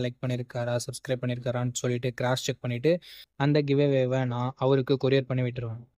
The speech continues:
So, அவ்வளவுதான், சிம்பிள் ப்ராசஸ் தான். உங்களுக்கு இன்ட்ரெஸ்ட் இருக்கு அப்படின்ற பட்சத்துல நீங்க தாராளமா பார்ட்டிசிபேட் பண்ணலாம். சப்போஸ் இன்ட்ரெஸ்ட் இல்லைன்னா நீங்க no problem, வீடியோவை தொடர்ந்து பாருங்க. ஓகே நண்பா, இந்த இடத்துல நம்ம பார்க்க போற மொபைல்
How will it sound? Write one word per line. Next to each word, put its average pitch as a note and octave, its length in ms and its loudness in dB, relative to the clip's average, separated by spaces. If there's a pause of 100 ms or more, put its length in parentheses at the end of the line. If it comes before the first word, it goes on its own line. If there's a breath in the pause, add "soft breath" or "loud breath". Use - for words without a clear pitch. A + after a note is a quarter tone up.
(500)
So, D#3+ 180 2
அவ்வளவுதான், D3 380 4
சிம்பிள் D3 320 0
ப்ராசஸ் C3+ 400 2
தான். D3 100 2 (100)
உங்களுக்கு C3 320 0
இன்ட்ரெஸ்ட் C#3 300 0
இருக்கு C3 180 2
அப்படின்ற C3 280 0
பட்சத்துல C3 340 -2
நீங்க B2+ 160 0
தாராளமா B2 380 0
பார்ட்டிசிபேட் B2+ 400 -4
பண்ணலாம். C3 320 -2
சப்போஸ் C3+ 340 0 (360 soft breath)
இன்ட்ரெஸ்ட் C3+ 300 -2
இல்லைன்னா C3 300 0
நீங்க B2+ 160 -2 (360)
no C3+ 60 2 (120)
problem, C3 340 0 (240)
வீடியோவை C3+ 280 6 (120)
தொடர்ந்து B2 320 -2
பாருங்க. A2+ 280 -10 (840)
ஓகே C#3+ 200 8
நண்பா, C3 240 4 (100)
இந்த C3 180 6
இடத்துல C#3 340 10
நம்ம C3+ 240 8
பார்க்க C#3 240 10
போற B2+ 120 12 (100)
மொபைல் A#2+ 300 6